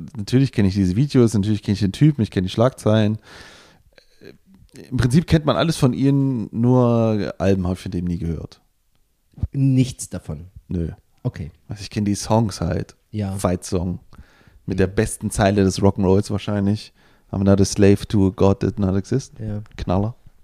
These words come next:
Speaker 2: Mhm.
Speaker 1: Find ich gut. Fand auch den Song gut, das Video gut. Dann vielleicht noch Sweet Dreams. <laughs> Ähm, ja, aber von daher,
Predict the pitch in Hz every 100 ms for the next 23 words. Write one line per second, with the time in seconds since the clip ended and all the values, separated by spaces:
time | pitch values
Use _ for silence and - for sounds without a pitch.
0 | - 107 104 98 - 117 - _ _ _
1 | _ _ _ _ _ 98 95 98 92 101
2 | 123 123 123 - - _ - 107 101 123
3 | 120 120 - _ _ _ _ _ _ _
4 | _ _ _ _ _ 104 95 92 - 92
5 | 104 101 - 104 - 107 123 - - -
6 | - - - _ _ - - - - -
7 | - 107 101 98 95 95 90 85 87 -
8 | 95 98 - 104 92 107 107 101 98